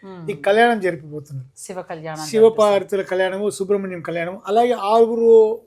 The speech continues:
Speaker 2: పురోహితులు మన ఆంధ్ర నుంచి వస్తున్నారండి.
Speaker 1: మ్మ్.
Speaker 2: ప్రతి క్షేత్రంలో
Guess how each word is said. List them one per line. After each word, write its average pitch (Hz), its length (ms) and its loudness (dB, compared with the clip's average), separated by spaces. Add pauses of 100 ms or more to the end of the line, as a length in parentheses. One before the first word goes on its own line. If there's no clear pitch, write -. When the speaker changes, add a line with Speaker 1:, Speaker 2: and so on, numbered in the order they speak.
(140)
Speaker 2:
పురోహితులు 226 320 4
మన 202 280 -8
ఆంధ్ర 214 320 -2
నుంచి 160 220 -10
వస్తున్నారండి. 151 500 -14 (160)
Speaker 1:
మ్మ్. 165 400 -16
Speaker 2:
ప్రతి 196 260 -4
క్షేత్రంలో 233 800 0